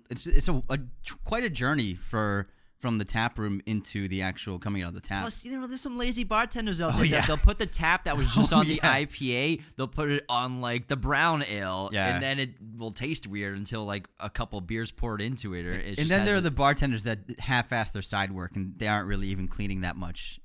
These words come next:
Speaker 1: Like, not properly cleaning. They'll wipe something down, but they're not gonna sanitize something. You know what I mean?
Speaker 2: Yeah, so the can is, it's
Speaker 1: Yeah.
Speaker 2: always safe.
Speaker 1: Mm-hmm.
Speaker 2: But I,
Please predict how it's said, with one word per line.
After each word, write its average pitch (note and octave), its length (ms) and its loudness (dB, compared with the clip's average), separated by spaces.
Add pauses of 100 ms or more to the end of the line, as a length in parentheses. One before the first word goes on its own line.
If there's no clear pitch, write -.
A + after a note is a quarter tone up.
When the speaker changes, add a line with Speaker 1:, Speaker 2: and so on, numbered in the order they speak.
(140)
Speaker 1:
Like, A#2+ 180 -2
not B2+ 320 0
properly G2+ 500 -2
cleaning. - 440 -12
They'll C3 200 -4
wipe C#3 280 0
something C3+ 340 -2
down, G#2+ 280 2
but - 100 -8
they're A2 80 -6
not A2 160 -2
gonna G#2 220 -2
sanitize G2 560 -6
something. F#2 380 -10
You G#2 60 -2
know A2 80 -2
what G#2 60 -2
I G2 80 0
mean? G2 260 -4
Speaker 2:
Yeah, - 160 -10
so - 160 -10
the G#2+ 80 -10
can E3 380 -6
is, C3+ 340 -10
it's A2 140 -6
Speaker 1:
Yeah. F#2 60 -2
Speaker 2:
always F#3 180 -4
safe. - 440 -8 (160)
Speaker 1:
Mm-hmm. G2+ 160 -8 (120)
Speaker 2:
But D3+ 100 -4
I, D3+ 160 0